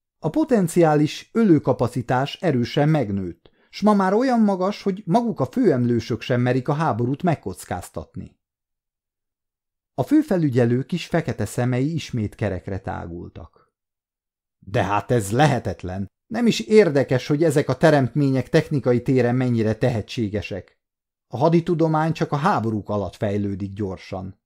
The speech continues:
Ezeknek a különös lényeknek az esetében talán nem pontosan ez a helyzet. De ha így is lenne,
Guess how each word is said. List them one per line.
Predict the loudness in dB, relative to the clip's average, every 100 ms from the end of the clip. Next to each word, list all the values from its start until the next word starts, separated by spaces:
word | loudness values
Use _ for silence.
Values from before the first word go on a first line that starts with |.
| _ _ _ _ _
Ezeknek | 4 4 4 2 -2 0
a | 0
különös | 4 4 4 0 0
lényeknek | 2 2 0 -2 -4
az | 0
esetében | 0 0 -2 0 2 2 2 0 -4 _
talán | 0 4 6
nem | 6 4
pontosan | 0 -2 -2 -6 -6 -8
ez | -6
a | -8
helyzet. | -8 -10 -10 -12 -16 _ _ _ _ _ _
De | 4
ha | 4
így | 2 0
is | -2 0
lenne, | 2 2 0 -2